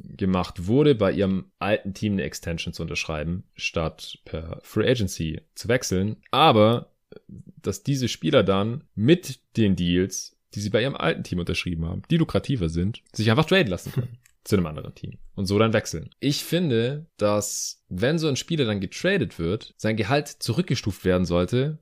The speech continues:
Speaker 1: auf die Höhe, die er maximal bei einem Wechsel per Free Agency, bei einem, bei Unterschrift bei einem neuen Team verdienen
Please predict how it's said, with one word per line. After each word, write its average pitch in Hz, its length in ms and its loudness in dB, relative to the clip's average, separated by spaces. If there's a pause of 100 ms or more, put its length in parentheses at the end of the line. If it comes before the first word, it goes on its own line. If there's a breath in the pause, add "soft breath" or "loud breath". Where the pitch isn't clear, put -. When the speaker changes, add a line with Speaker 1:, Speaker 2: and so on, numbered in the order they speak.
Speaker 1:
auf 101 200 -2
die 165 240 4
Höhe, 98 420 2 (140)
die 117 120 2
er 107 140 2
maximal 107 760 2 (220)
bei 107 80 4
einem 107 140 2
Wechsel 110 260 2
per 107 480 0
Free 110 320 0
Agency, 90 680 -4
bei 92 80 0
einem, 92 380 -2
bei - 100 -2
Unterschrift 135 400 0
bei 120 60 2
einem 101 120 4
neuen 107 300 4
Team 107 220 -4
verdienen 95 420 -6